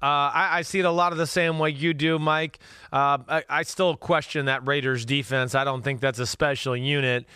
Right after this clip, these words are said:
You know, I think they had a, a special night on Monday night against an offense that's not very good and still finding its way. Plus, they had, you know,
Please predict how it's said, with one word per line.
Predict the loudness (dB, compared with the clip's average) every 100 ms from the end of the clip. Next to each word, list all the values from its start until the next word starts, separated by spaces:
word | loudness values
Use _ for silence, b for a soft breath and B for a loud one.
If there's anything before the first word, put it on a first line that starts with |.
| B
You | -2
know, | 0
I | 2 0
think | -2
they | 0
had | 2
a, | 2 0 -2
a | -4
special | -2 0 0 0 0
night | 0 0
on | -2 -2
Monday | -2 0 -2 0
night | 0 -2
against | -2 -4 -2
an | 0
offense | 0 0 -2 -4 -2
that's | -4 -2
not | -2 -2
very | 0 -2 0 -4
good | 0 0 0
and | -6
still | -2 -2
finding | -2 -2 -2 -2
its | -6 -6
way. | 0 0 0 -2 -6 _ _ _ _ _ _ -4
Plus, | -2 0
they | 0 0
had, | 0 0 -4 B B B -6
you | 0
know, | 2 2 0